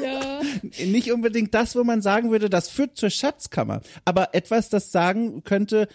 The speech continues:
Speaker 2: das führt zum sich glücklich fühlen. Also das scheint mir so eine Wunschentscheidung gewesen zu sein, oder?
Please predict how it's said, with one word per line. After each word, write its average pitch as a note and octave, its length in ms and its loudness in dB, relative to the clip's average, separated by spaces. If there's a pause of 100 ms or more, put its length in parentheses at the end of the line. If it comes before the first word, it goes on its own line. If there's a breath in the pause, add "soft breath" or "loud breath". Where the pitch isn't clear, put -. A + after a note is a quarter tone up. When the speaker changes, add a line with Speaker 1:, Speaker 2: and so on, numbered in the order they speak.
(160 soft breath)
Speaker 2:
das F3 200 0
führt G#3+ 300 0
zum F3 320 0 (160)
sich - 240 -2
glücklich A#3+ 360 -2
fühlen. A2+ 280 0
Also D#3+ 280 2 (200 loud breath)
das E3 180 0
scheint F#3 300 0
mir A#3 100 0
so G3+ 60 -2
eine F#3 180 2
Wunschentscheidung F3+ 680 0
gewesen B2 400 0
zu B2 80 -8
sein, G#2 260 0
oder? A#2 260 -2